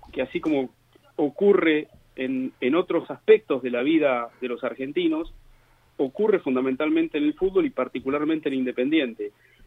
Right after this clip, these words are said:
Se está necesitando un aire fresco, con buenas ideas,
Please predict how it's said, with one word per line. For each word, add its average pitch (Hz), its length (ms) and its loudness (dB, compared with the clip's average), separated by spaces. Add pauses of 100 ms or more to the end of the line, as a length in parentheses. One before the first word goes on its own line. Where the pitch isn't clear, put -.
(360)
Se 143 60 -4
está 175 180 4
necesitando 156 640 0
un 143 100 0
aire 147 240 0
fresco, 190 500 0 (580)
con 127 200 -4
buenas 156 320 0
ideas, 170 480 0